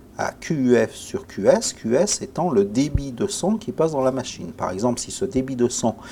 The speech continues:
est égal à deux cent cinquante millilitres par minute, soit quinze litres par heure, et qu'on a, qu'on fait filtrer trois litres par heure, cette fraction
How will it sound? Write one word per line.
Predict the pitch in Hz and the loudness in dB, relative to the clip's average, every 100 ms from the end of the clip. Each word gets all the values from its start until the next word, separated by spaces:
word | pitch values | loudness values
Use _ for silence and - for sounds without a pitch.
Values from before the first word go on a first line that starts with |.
| - - - | -18 -16 -10
est | - 117 | -6 -2
égal | 104 104 95 | 4 4 4
à | |
deux | 90 110 | 0 -2
cent | 117 | -2
cinquante | 107 104 104 104 | -4 -4 -6 -6
millilitres | 101 92 92 92 | -4 -6 -8 -8
par | - 98 | -4 0
minute, | 127 202 247 - - - - - | 2 2 0 -6 -18 -20 -20 -18
soit | - 98 | -4 -4
quinze | - 95 90 | -4 -8 -10
litres | 87 | -8
par | 113 107 | -4 2
heure, | 165 214 233 254 - - - - - | 4 6 2 -2 -12 -18 -18 -14 4
et | 135 131 | 4 4
qu'on | 147 135 135 | 4 4 6
a, | 131 127 127 - - - - - - - - - | 8 8 4 -12 -20 -20 -20 -20 -20 -20 -14 2
qu'on | 131 123 | 2 2
fait | - 131 | 4 2
filtrer | 127 - 127 - - 131 120 98 - - - - - - - - - - - | 2 -6 -8 -4 4 6 6 4 -4 -20 -18 -18 -18 -20 -20 -20 -20 -20 -20
trois | - 143 131 | 4 12 12
litres | 117 113 - - - - - | 10 -4 -12 -16 -20 -20 -8
par | 107 98 | -4 4
heure, | 139 202 240 - - - - - - | 6 6 6 0 -8 -20 -20 -20 -18
cette | - - 117 - | -10 -2 0 0
fraction | - - - - 135 131 - - 135 127 | -6 -16 -16 -2 2 2 0 -2 2 0